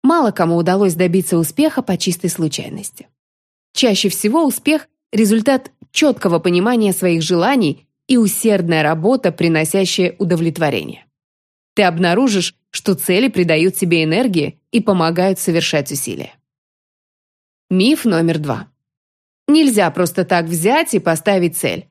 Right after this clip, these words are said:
Нужен повод и подходящее время. Начало календарного или учебного года не единственное и даже не лучшее время, чтобы поставить цель и начать менять свою жизнь.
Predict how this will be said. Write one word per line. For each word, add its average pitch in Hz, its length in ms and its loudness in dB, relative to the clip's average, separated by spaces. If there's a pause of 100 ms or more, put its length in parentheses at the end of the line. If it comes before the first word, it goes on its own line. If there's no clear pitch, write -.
(120)
Нужен 185 400 2
повод 202 500 0
и 190 80 -4
подходящее 170 680 0
время. 156 340 -4 (1000)
Начало 254 420 2
календарного 214 720 0
или 165 160 0
учебного 170 520 -2
года 208 480 0 (240)
не 233 180 4
единственное 175 960 0 (120)
и 247 120 2
даже 240 280 2
не 240 140 4
лучшее 156 460 -2
время, 196 440 0 (160)
чтобы 180 320 0
поставить 165 520 0
цель 226 340 0 (220)
и 226 120 2
начать 180 460 0
менять 156 320 0
свою 151 180 -4
жизнь. - 320 -10